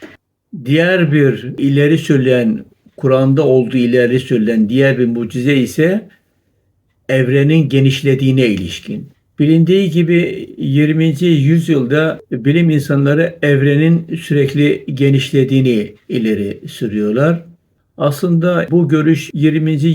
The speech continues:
yüzyılda teleskoplarla kanıtlandı ama bu görüşü, yani evrenin sürekli genişlediğini ileri süren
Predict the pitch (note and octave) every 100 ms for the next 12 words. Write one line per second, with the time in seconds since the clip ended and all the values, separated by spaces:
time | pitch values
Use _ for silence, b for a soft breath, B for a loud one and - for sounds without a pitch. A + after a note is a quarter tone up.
0 | - D#3 D3 C3+ D3 C#3+ C3+ C#3 C#3 -
1 | - D3 C#3 C#3 D#3 C#3+ C#3+ C#3+ C#3 C#3
2 | - C3+ C#3 D3 D3+ G3 F#3+ C3+ - B
3 | C3 C#3+ G#3+ D#3 D3+ C#3 B2+ - F3 C#3
4 | C#3 C#3+ - D3 D3 D3+ E3+ E3 - D#3
5 | F#3+ F3+ D3 C#3 C3+ C3+ C#3 C3 C#3 C3+
6 | C3+ C3+ D3 C#3 D3 C#3 D3+ B2